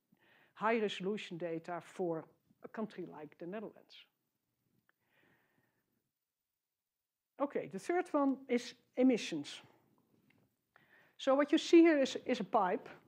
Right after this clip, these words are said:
of industry or power plant, and it has a pollution plume. And a plume that is transported by the wind, chemistry takes place. At some point, you have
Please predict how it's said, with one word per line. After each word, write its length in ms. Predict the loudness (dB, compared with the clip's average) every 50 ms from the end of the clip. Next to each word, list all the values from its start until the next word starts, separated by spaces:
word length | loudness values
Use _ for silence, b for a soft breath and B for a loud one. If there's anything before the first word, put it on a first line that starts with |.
| _ _ _ _ _ _ _ -8 -8
of 180 | -8 -6 -4 -2
industry 440 | 0 0 0 -2 -2 -2 -2 -2
or 40 | -2
power 280 | -2 -2 -2 -2 -2 -2
plant, 420 | -4 -6 -6 -6 -6 -6 -8 -10 -20 B B B B B B
and 120 | -6 -6 -6
it 80 | -4
has 220 | -4 -6 -6 -6 -6
a 20 |
pollution 380 | -8 -6 -4 -4 -4 -6 -8 -10
plume. 260 | -12 -12 -16 -16 -18 -20 _ _ _ _ _ _ _ _ _ _ b b b b b b b b b
And 120 | -6 -2 -2
a 60 | -2
plume 520 | -2 0 0 2 4 4 4 4 2 0 -2 -6 -18 _ _ _ _ -2 0
that 200 | 0 0 0 -2
is 200 | -6 -8 -8 -6
transported 680 | -6 -6 -6 -6 -6 -4 -4 -4 -4 -4 -8 -10 -8
by 140 | -6 -6 -4
the 80 | -4 -4
wind, 280 | -2 -2 -2 -2 -2 -4 -12 -20 _ _ _ _ _ _ _ -6
chemistry 340 | -6 -6 -6 -6 -6 -8 -8
takes 300 | -6 -6 -6 -6 -6 -8
place. 340 | -8 -6 -6 -6 -8 -10 -12 -14 -18 _ _ b b b b b b b
At 100 | -14 -14
some 260 | -10 -6 -2 -2 -2 -2
point, 440 | -2 -2 -4 -4 -4 -6 -10 -12 -16 _
you 80 | -10 -8
have 160 | -6 -8 -8